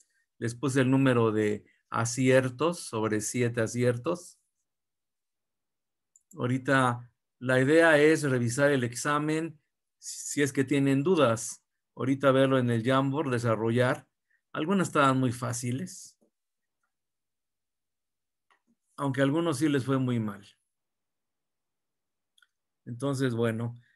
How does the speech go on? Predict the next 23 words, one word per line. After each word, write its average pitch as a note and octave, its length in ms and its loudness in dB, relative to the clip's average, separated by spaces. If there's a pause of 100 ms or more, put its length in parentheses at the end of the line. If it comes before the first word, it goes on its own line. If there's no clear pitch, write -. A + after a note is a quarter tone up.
(140)
mientras B2+ 380 -2
siguen E3 300 0
entrando, C#3+ 560 -2
voy C3+ 200 2
a B2+ 60 0
meterme A#2+ 480 -2
al A2 160 -4
Jamboard. B2 480 -4 (1300)
Ahorita B2+ 260 -4
acaban B2 360 -2
de A2+ 60 -2
exponerme A#2 720 -4
a A2 80 -4
algunos A2 640 -6 (340)
muchachos A#2 540 -8
de G#2 140 -6
sexto A2+ 560 -8
de A2 100 -4
área A2 300 -4
dos. B2+ 580 -10 (2250)
Muy A#2 220 -6
bien. C3 560 -6 (1600)
Veamos. A#2 1040 -6